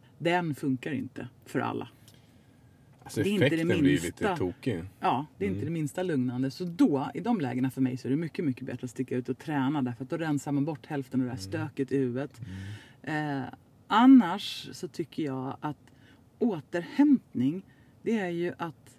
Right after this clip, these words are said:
Speaker 1: göra en sak i taget.
Speaker 2: Mhm.
Speaker 1: Och sen göra de där grejerna som liksom egentligen inte är nyttigt för någonting.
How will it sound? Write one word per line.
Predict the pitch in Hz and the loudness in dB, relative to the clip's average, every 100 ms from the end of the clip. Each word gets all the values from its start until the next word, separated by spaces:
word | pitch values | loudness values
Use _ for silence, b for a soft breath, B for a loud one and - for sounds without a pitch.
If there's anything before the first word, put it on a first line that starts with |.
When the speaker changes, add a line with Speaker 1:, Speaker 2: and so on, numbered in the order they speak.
| - | -10
Speaker 1:
göra | 196 196 190 | -2 0 0
en | 175 170 | -2 -4
sak | 180 165 | -8 -8
i | 165 | -8
taget. | 151 139 - - - - - - - - | -6 -6 -8 -14 -20 -20 -20 -20 -20 -12
Speaker 2:
Mhm. | 92 101 151 B B B B - | -8 -6 -8 B B B B -10
Speaker 1:
Och | - | -8
sen | - 180 | -6 0
göra | 202 220 165 | 2 2 0
de | 202 | -2
där | 160 | -4
grejerna | 147 143 135 135 | 0 0 2 0
som | 135 147 | -2 -6
liksom | 147 - 165 | -4 -4 0
egentligen | 135 131 147 | 0 0 -2
inte | 170 135 | -4 0
är | |
nyttigt | 131 156 202 _ - 220 _ - - | 0 0 -2 _ -8 -8 _ -20 -20
för | - 160 | -6 0
någonting. | 120 127 135 131 156 | 0 0 -2 -2 -4